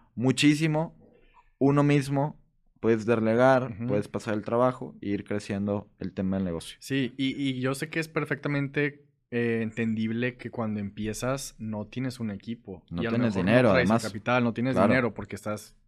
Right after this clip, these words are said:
Speaker 2: a lo mejor foráneo, eres estudiante, etcétera. Hay miles de gastos todo el tiempo.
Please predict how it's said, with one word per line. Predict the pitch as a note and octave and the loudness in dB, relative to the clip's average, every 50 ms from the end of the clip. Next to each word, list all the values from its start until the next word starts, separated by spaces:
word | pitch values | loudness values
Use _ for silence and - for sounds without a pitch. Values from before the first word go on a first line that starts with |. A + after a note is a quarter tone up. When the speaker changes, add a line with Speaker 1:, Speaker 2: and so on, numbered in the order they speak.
| _ _ | _ _
Speaker 2:
a | - A2+ | -10 -8
lo | A2+ | -6
mejor | A2+ A2+ - A#2 G#2+ | -6 -6 -6 -8 -10
foráneo, | - - A2 G#2+ G#2+ A2+ A#2+ A#2+ A#2+ A#2+ | -6 -4 -2 0 0 2 2 0 0 0
eres | A#2 A#2 A2 | 0 -2 -4
estudiante, | A#2 - - A2 G#2+ G#2+ G#2+ G#2+ G#2 - A2+ | -6 -10 -10 -8 -6 -4 -6 -6 -6 -6 -6
etcétera. | A2 - - F2+ E2 F#2+ F2+ F2 | -6 -6 -8 -10 -10 -8 -8 -6
Hay | F2 F2+ F#2+ | -6 -4 -4
miles | G2+ G#2+ G#2 G#2+ G#2+ | -4 -4 -4 -4 -6
de | G#2 G#2 | -6 -6
gastos | G2 G2 F#2+ F#2+ - G2+ G2 - | -6 -6 -8 -8 -12 -16 -14 -12
todo | G#2+ G2+ | -10 -10
el | G2+ G2 F#2+ | -10 -10 -10
tiempo. | - G2 F#2+ F#2 - - - | -10 -10 -10 -10 -12 -16 -20